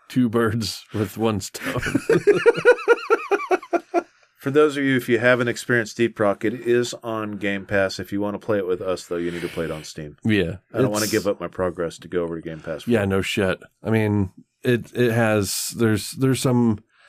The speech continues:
Speaker 1: there's some work that you can put into it to get your characters up to,
Speaker 2: If they had a
Speaker 1: uh, up to
Speaker 2: cross
Speaker 1: speed.
Speaker 2: save option or import option for me to move my progress over to Game Pass, better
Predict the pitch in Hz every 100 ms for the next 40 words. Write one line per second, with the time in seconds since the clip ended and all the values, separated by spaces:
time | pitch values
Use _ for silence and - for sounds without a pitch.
0 | - _ _ 135 151 170 143 123 131 127
1 | - 87 104 107 101 110 104 101 104 98
2 | 92 98 98 90 - 90 90 101 98 -
3 | 92 87 90 - 117 90 139 156 160 131
4 | 98 110 123 123 - - 87 92 98 120
5 | 117 107 98 104 107 - 104 98 98 107
6 | 107 110 104 104 104 - 107 104 101 90
7 | 95 98 101 90 95 92 104 104 - 104
8 | 104 104 110 110 123 127 - - _ _
9 | _ _ _ 220 208